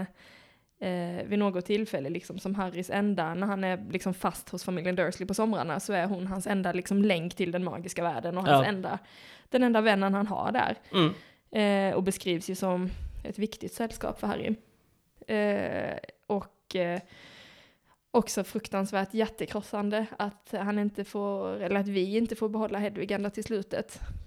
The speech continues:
Speaker 2: Ja.
Speaker 1: Eh, och den, eh, den döden hon får.
Speaker 2: Ja.
Speaker 1: Eh, f-, ja, jättesorgligt.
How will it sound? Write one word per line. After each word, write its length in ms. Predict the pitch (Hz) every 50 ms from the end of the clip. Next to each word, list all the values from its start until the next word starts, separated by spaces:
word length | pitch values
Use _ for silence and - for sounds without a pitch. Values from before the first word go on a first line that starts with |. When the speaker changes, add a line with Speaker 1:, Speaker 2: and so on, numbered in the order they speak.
| - - - - - -
Speaker 2:
Ja. 300 | - 160 151 143 139 208
Speaker 1:
Eh, 220 | 208 208 202 190 -
och 120 | 202 208
den, 320 | 208 208 196 190 190 190
eh, 280 | 190 196 196 202 196 196 202 - - - - - - - - - _ _ _ - - _ _ _ _ _ _ _ _ _ _ _ _ _ -
den 220 | - 208 208 190 185
döden 340 | 202 175 160 180 190 190
hon 180 | 208 208 202 202
får. 280 | - 233 175 165 214 208 - - - - - - - - -
Speaker 2:
Ja. 320 | 160 156 147 131 - - - _ _ _ _ _ _ _ _ - - - 208 -
Speaker 1:
Eh, 320 | 202 196 190 190 185 185
f-, 160 | 185 - - -
ja, 200 | - 220 190 - 196 - - -
jättesorgligt. 960 | - 220 220 233 226 - - 185 - 135 175 190 - 120 131 - - - -